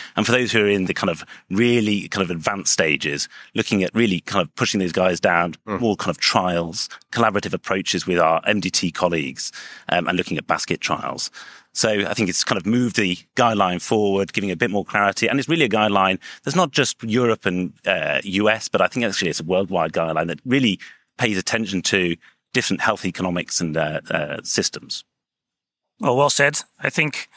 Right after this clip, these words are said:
Speaker 3: um, well, you, you, every article always closes with more research, research is
Speaker 1: Yeah.
Speaker 3: needed. I think i-, in,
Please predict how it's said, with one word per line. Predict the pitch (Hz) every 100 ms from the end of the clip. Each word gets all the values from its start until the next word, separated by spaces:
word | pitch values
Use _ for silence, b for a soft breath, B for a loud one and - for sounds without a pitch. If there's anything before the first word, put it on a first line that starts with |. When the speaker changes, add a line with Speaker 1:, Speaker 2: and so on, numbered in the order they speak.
| B B B B B
Speaker 3:
um, | - 135 131 131 135 156 _ _ _ _ _ _ _
well, | 147 151 151
you, | 151
you, | 143 151 156 - _ _ _ _ -
every | 151 156
article | 147 -
always | 139 135 -
closes | - 143 135 127 127
with | 135 -
more | 139 147
research, | 139 147 135 127 120
research | 151 147 139 135
is | 123
Speaker 1:
Yeah. |
Speaker 3:
needed. | 143 143 151 B B B B B -
I | 127
think | 160 156 -
i-, |
in, | 156 151